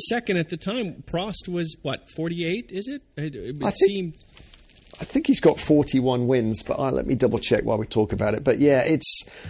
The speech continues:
Speaker 2: it's an extraordinary, I mean, Schumacher just put it at what seemed to be out of reach of everyone. But yeah, I mean, it's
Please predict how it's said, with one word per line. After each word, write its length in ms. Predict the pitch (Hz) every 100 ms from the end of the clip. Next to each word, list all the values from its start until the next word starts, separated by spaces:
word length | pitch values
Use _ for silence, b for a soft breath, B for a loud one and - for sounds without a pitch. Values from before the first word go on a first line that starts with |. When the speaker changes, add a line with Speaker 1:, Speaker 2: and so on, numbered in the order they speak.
| B B -
Speaker 2:
it's 220 | - 190
an 80 | 180
extraordinary, 880 | - - 180 143 123 110 110 110
I 20 | 135
mean, 240 | 131 117
Schumacher 400 | - 147 120 107
just 220 | 107 101
put 120 | 113
it 80 | 104
at 240 | 104 - 147
what 380 | 120 92 120 -
seemed 280 | 135 120
to 60 | 113
be 120 | 107
out 140 | 110 104
of 100 | 110
reach 180 | -
of 60 | 107
everyone. 460 | 143 117 101 101 - B B -
But 240 | 139 -
yeah, 300 | 143 165 120 139
I 40 |
mean, 180 | 147 143
it's 520 | 135 - - -